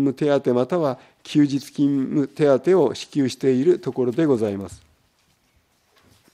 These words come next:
四点目の有給休暇を含めた休暇の取得ということについてですが、年次有給休暇や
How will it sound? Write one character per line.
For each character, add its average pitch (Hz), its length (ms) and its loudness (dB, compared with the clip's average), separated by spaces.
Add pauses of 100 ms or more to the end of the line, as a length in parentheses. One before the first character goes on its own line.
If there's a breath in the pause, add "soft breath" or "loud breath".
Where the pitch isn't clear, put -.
(2000 soft breath)
四 135 280 2
点 175 200 4
目 170 140 6
の 127 180 6
有 151 280 2
給 202 260 -4
休 202 200 -2
暇 170 160 4
を 147 60 4
含 180 240 -2
め 160 100 4
た 120 260 2
休 156 340 -2
暇 165 160 0
の 160 100 0
取 - 120 -10
得 156 180 -4
と - 140 -4
い 123 80 2
う 104 40 -2
こ 113 120 -6
と 120 100 0
に 113 80 0
つ 127 140 -12
い 117 40 -10
て 113 120 -8
で 107 100 -6
す 110 140 -10
が、 110 160 -4 (600 soft breath)
年 156 300 6
次 170 180 -2
有 170 180 4
給 175 260 -2
休 170 240 2
暇 135 180 0
や 139 320 0